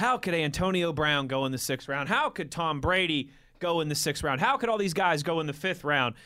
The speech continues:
in the seventh round? How is that possible?" Moats,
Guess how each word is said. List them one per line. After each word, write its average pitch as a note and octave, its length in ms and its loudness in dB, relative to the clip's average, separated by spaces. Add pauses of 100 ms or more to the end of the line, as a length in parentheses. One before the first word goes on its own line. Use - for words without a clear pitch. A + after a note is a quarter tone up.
(120)
in F3 120 -4
the F3 80 -2
seventh E3 340 0
round? C3+ 280 0
How A3+ 340 0
is F#3+ 80 -4
that F#3 220 -2
possible?" B2 580 -2 (1700)
Moats, F#3+ 380 -2